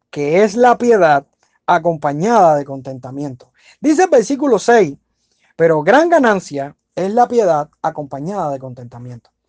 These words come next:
Es una gran ganancia la piedad. Como diría Hendrickson, la persona verdaderamente piadosa no se, no se interesa en enriquecerse. Posee recursos interiores que le proporcionan riquezas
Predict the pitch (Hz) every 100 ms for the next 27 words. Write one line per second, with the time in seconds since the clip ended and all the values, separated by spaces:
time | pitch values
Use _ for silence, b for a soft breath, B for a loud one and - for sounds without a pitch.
0 | _ _ _ _ _ 220 339 320 220 226
1 | 311 269 196 240 247 - 175 156 147 139
2 | 139 127 _ _ _ _ _ _ _ _
3 | _ _ - 185 185 220 294 269 302 196
4 | 135 120 110 _ _ _ _ _ _ _
5 | _ _ _ - 180 208 196 359 320 220
6 | 190 233 269 220 254 208 165 151 160 -
7 | 170 127 - _ 160 214 233 233 202 -
8 | - 214 247 277 208 170 180 247 185 147
9 | - 180 175 170 160 151 165 151 123 117
10 | _ _ _ _ _ 180 180 294 277 214
11 | - 285 294 269 262 - - _ _ _
12 | 190 202 180 180 285 240 151 - _ _
13 | _ - 214 196 196 185 185 180 247 277
14 | 233 170 147 165 160 - 262 - 156 -